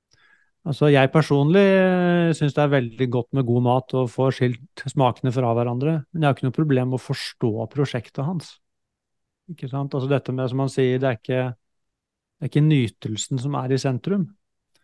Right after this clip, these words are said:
Men da tenker vi ofte på at det er en form for, altså sånn, eh,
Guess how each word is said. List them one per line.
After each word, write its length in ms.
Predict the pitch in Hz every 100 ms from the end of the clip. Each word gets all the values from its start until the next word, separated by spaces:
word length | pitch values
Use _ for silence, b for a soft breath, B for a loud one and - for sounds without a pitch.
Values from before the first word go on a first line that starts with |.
| _ _ _ _
Men 80 | 147
da 100 | 139
tenker 360 | - 160 - 139
vi 80 | 147
ofte 240 | 131 135
på 200 | 127 127
at 80 | 127
det 100 | 147
er 200 | 131 131
en 80 | 127
form 240 | 127 127
for, 380 | 117 131 127 117 107 _ _ _ _ _ _ _ _ _ _ _ -
altså 240 | 202 -
sånn, 380 | 123 123 - 143
eh, 760 | - - 50 - 50 50 -